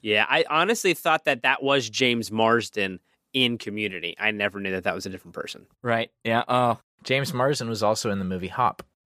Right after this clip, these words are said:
Speaker 3: which is an Easter, the only Easter movie I know of besides, like, Passion of the Christ.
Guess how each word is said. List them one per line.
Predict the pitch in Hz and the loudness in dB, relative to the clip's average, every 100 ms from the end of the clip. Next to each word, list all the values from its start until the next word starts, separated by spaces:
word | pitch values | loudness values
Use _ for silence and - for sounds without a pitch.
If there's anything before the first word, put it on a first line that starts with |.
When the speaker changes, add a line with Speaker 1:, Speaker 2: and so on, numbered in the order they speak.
| _ _ | _ _
Speaker 3:
which | 95 - | -6 -2
is | 87 | -4
an | 95 | -4
Easter, | - 107 - 87 95 | -2 -2 0 0 0
the | 104 | -2
only | 107 120 | -2 0
Easter | 123 - 120 | 0 0 -2
movie | 110 101 | -2 -4
I | 101 | -4
know | 101 107 | -2 0
of | 101 95 - - | 0 -4 -10 -12
besides, | 98 101 95 92 - - - | -6 -2 -2 -2 -8 -14 -10
like, | 92 - - | -8 -8 -6
Passion | 92 92 101 | -4 -4 -2
of | - | 0
the | 311 | 0
Christ. | - 82 302 | 0 0 0